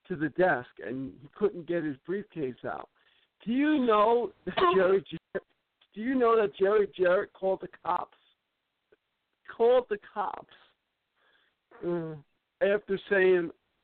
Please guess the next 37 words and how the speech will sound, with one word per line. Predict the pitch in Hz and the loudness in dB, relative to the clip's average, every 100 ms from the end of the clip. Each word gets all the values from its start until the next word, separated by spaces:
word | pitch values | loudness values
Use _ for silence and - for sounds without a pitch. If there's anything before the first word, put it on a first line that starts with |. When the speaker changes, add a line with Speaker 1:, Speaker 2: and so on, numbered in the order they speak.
| _ | _
Speaker 1:
"I've | 160 151 | -8 -4
never | 190 208 208 | -2 -2 -2
been | 180 180 160 | -4 -2 0
ripped | 180 185 | 0 -2
before." | - - 80 - _ _ _ _ - | -14 -12 -12 -12 _ _ _ _ -2
Do | |
you | 262 | 2
know | 311 359 302 | 2 2 2
how | 208 160 | 0 0
bad | 156 156 156 | -2 0 0
that | 160 | 0
is? | 160 160 - | 0 -2 -4
I, | 156 226 - | -2 -2 -2
I've | - 233 254 | -4 -2 -2
been | - 220 | -4 -2
in | 208 165 | 0 0
locker | 156 156 160 139 | 0 0 -2 -6
rooms. | 127 127 135 _ _ _ _ - | -4 -6 -10 _ _ _ _ -2
I've | 185 202 | -2 0
been | 226 208 | 0 2
in | 185 156 | 2 2
locker | 147 160 - | 0 -2 -4
rooms | 139 131 131 - - | -6 -6 -8 -16 -10
where | 135 123 127 _ _ _ _ | -6 -4 -6 _ _ _ _
guys | 180 160 156 139 | 0 2 2 -2
would | 139 - | -8 -6
say | 151 151 | -4 -4
that. | 85 - - _ _ _ - | -6 -14 -18 _ _ _ -12
"I've | 151 139 | -12 -4
never | 156 151 147 | -2 -2 -4
been | 151 139 | -6 -2
ripped | 156 185 - | 0 -2 -4
before. | 101 - - - _ _ _ - | -16 -14 -16 -16 _ _ _ -4
I've | 175 151 | -4 0
never | 185 180 180 | 0 2 0
been | 160 160 | -2 -2
ripped." | 202 127 | -2 -2